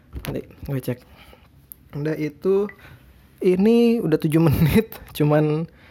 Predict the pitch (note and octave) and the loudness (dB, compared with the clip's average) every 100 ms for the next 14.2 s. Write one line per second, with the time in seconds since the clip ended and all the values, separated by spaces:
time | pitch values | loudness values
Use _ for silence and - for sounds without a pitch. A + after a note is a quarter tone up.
0 | _ - C#3+ C3+ - C#3 - C#3+ C#3 C#3+ | _ -12 -8 -8 -8 -10 -6 -6 -6 -8
1 | C#3+ - E3 F3 B3 C4+ C4 A#3 D3 - | -10 -12 -12 -8 -8 -10 -10 -8 -8 -10
2 | _ - D3+ C#3+ C#3+ C#3 - - - F3+ | _ -12 -8 -6 -6 -6 -12 -20 -8 -2
3 | G3 - - - - F#3 F#3 F#3 - F3 | 0 -2 -12 -20 -8 -4 -2 -2 -4 -4
4 | F#3 D3 D3 - E3 E3+ G3+ G#3 - F3 | -2 -2 -4 -6 -6 -4 -4 -8 -8 -4
5 | D#3+ D#3+ E3 E3 E3+ - - - - - | -2 -2 -2 -2 -4 -8 -18 -20 -20 -20
6 | _ - - - - D3+ D#3 D#3+ D#3 D#3+ | _ -20 -20 -20 -8 -4 -4 -4 -6 -4
7 | - D3+ - D#3+ D#3 D3+ _ - - _ | -4 -6 -6 -4 -4 -4 _ -20 -20 _
8 | - D#3 D3 D#3 D3+ D3+ D#3 - D#3 D3 | -10 -8 -8 -8 -6 -6 -8 -8 -6 -4
9 | C#3+ D3 D3+ D3 D3+ C#3+ D3+ C#3+ C#3+ C#3+ | -4 -4 -6 -8 -8 -6 -8 -8 -10 -10
10 | D3 D#3 - D3+ C#3 C#3+ C#3 D#3+ - D3 | -10 -12 -8 -6 -4 -4 -6 -8 -8 -8
11 | E3+ F#3 F#3 - _ _ - D3+ D3+ D#3+ | -8 -8 -12 -16 _ _ -12 -8 -6 -4
12 | D3+ D3+ D3 D3 D3 D3+ C#3+ C#3+ D3 D3 | -4 -4 -4 -4 -4 -8 -8 -6 -8 -6
13 | D3+ F3+ G3+ - - _ _ _ - D3 | -4 -6 -10 -18 -20 _ _ _ -12 -8
14 | C#3+ | -6